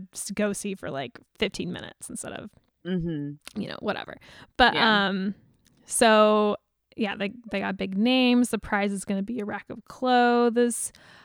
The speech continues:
Speaker 2: Mm-hmm.
Speaker 1: Um, and their first designer is Nicole Miller. Um, she seemed pretty nice. Not all the
Speaker 2: Yeah.
Speaker 1: designers are nice. <laughs> So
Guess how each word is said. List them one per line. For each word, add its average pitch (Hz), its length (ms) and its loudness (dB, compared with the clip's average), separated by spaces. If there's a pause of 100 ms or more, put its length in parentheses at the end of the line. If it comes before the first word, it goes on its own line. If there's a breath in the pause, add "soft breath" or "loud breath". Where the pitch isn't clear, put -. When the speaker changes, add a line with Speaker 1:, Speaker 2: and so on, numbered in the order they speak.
(220 soft breath)
Speaker 2:
Mm-hmm. - 40 0
Speaker 1:
Um, 208 880 4 (360)
and 220 640 4 (100)
their 220 340 4 (240)
first 392 260 0
designer 233 460 4
is 226 220 2
Nicole 214 400 2
Miller. 220 580 0 (680)
Um, 202 840 0 (460)
she - 280 -6
seemed 539 260 -4
pretty 349 240 6
nice. 233 680 4
Not 311 300 4
all 285 260 10
the 247 80 10
Speaker 2:
Yeah. 214 60 6
Speaker 1:
designers 208 400 4
are 202 100 -2
nice. 202 380 -4
<laughs> - 260 2
So 339 140 12